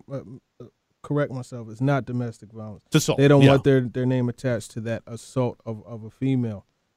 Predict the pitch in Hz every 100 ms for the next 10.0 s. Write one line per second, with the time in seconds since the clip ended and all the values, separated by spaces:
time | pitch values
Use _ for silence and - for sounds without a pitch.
0 | _ 117 110 107 113 117 - 160 151 -
1 | 131 139 131 - 143 139 - 123 123 117
2 | 113 104 104 - 113 107 - 110 101 _
3 | _ _ 117 123 131 143 143 190 190 180
4 | 160 135 120 127 139 - 131 117 127 120
5 | 127 139 143 156 156 156 139 131 - -
6 | 160 165 147 120 - _ _ _ 131 123
7 | 113 143 156 139 139 120 113 110 120 113
8 | 107 95 123 120 117 110 127 120 120 110
9 | 139 139 127 113 117 123 131 127 131